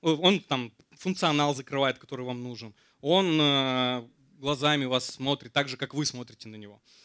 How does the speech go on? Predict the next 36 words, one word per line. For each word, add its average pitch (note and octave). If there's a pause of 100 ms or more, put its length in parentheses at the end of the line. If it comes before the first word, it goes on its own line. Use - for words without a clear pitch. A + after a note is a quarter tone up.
(180)
И -
поэтому, F#3
э, C3+
здесь E3
больше F#3
вопрос E3+ (320)
не, E3 (920)
м, B2 (760)
не, D#3
не, E3
не, E3
это F#3
вопрос F#3+
заявления E3+
принципов. D#3 (840)
И G3
просто F#3+
фишка G#3
в -
том, D4
что -
если G#3+
вы G#3
будете G3
эти F3
штуки -
заявлять, E3+
вы, F3+
скорее G#3+
всего, F3+
если D#3+
принимаете D3+
такие -
вот G#2+ (280)
открытость, - (160)
ответственность, G#3